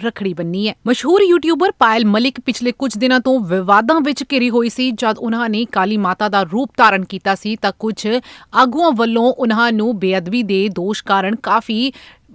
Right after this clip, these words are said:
ਟਿੱਪਣੀਆਂ ਕੀਤੀਆਂ ਗਈਆਂ ਸੀ, ਜਿਸ ਤੋਂ ਬਾਅਦ ਪਾਇਲ ਮਲਿਕ ਨੇ ਆਪਣੀ ਗਲਤੀ ਦੀ ਮੁਆਫੀ ਵੀ ਮੰਗੀ ਸੀ ਤੇ ਧਾਰਮਿਕ ਸਜ਼ਾ ਵੀ ਕੀਤੀ ਸੀ।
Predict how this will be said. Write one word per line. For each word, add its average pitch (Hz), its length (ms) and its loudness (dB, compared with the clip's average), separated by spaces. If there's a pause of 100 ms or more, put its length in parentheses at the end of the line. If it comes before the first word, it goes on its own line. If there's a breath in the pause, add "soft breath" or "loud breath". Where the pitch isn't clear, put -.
(200)
ਟਿੱਪਣੀਆਂ 349 400 2
ਕੀਤੀਆਂ 247 340 0
ਗਈਆਂ 220 260 0
ਸੀ, 247 180 -2
ਜਿਸ 208 180 -4
ਤੋਂ 220 180 2
ਬਾਅਦ 208 380 4
ਪਾਇਲ 208 360 2
ਮਲਿਕ 202 320 0
ਨੇ 202 220 0
ਆਪਣੀ 208 340 -2
ਗਲਤੀ 240 400 0
ਦੀ 208 200 -2
ਮੁਆਫੀ 220 460 2
ਵੀ 233 120 0
ਮੰਗੀ 190 300 -2
ਸੀ 208 280 -4
ਤੇ 208 180 -2
ਧਾਰਮਿਕ 180 420 2
ਸਜ਼ਾ 247 360 2
ਵੀ 185 100 -4
ਕੀਤੀ 175 280 -12
ਸੀ। 202 140 -10